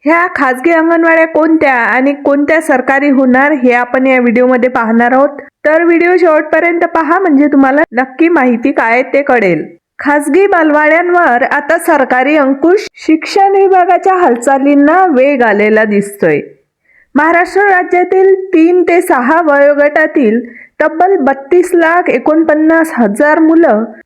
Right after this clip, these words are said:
खासगी बालवाडीत, म्हणजेच प्ले ग्रुपमध्ये शिक्षण घेत आहेत. मात्र या संस्थांवर सरकारचे कोणतेही नियंत्रण नसल्याने या प्ले ग्रुप्स पार्किंगच्या जागेत,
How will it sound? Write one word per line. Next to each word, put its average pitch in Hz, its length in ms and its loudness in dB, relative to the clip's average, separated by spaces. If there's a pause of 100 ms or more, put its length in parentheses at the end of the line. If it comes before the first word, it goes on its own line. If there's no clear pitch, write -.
खासगी 285 440 0
बालवाडीत, 269 600 0
म्हणजेच 247 560 0
प्ले 320 200 0
ग्रुपमध्ये 339 640 0
शिक्षण 277 460 0
घेत 226 260 2
आहेत. 196 320 0 (600)
मात्र 262 580 0 (200)
या 294 220 2
संस्थांवर 302 920 0
सरकारचे 302 680 0
कोणतेही 302 600 2
नियंत्रण 254 560 2
नसल्याने 240 840 0 (240)
या 311 320 0 (300)
प्ले 269 220 2
ग्रुप्स 311 480 0 (320)
पार्किंगच्या 320 640 0
जागेत, 269 480 0